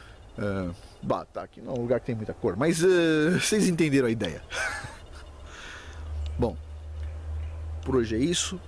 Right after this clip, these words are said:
Muito obrigado pela confiança. Eu sei que todo mundo aqui investe um tempo assistindo esses vídeos.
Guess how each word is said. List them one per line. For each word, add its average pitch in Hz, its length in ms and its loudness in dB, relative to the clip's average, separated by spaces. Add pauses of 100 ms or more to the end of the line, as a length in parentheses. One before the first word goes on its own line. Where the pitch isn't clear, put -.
Muito 151 240 4
obrigado 143 340 4
pela 131 160 4
confiança. 127 760 0 (360)
Eu 139 120 6
sei 156 220 2
que - 100 -10
todo 151 240 4
mundo 139 240 4
aqui 139 200 0
investe 135 340 2
um 123 60 0
tempo 135 280 0
assistindo 110 460 -4
esses 101 300 -6
vídeos. 131 640 0